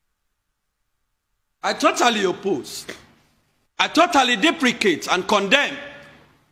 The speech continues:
unreservedly the killing of policemen, the burning of police stations, the carnage that is going on in the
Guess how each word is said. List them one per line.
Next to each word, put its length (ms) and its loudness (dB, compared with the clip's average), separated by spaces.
unreservedly 840 2
the 140 2
killing 360 2
of 180 0
policemen, 680 0
the 80 0
burning 400 2
of 120 0
police 320 2
stations, 580 0
the 140 2
carnage 440 2
that 180 0
is 100 -4
going 240 4
on 140 2
in 100 0
the 120 -4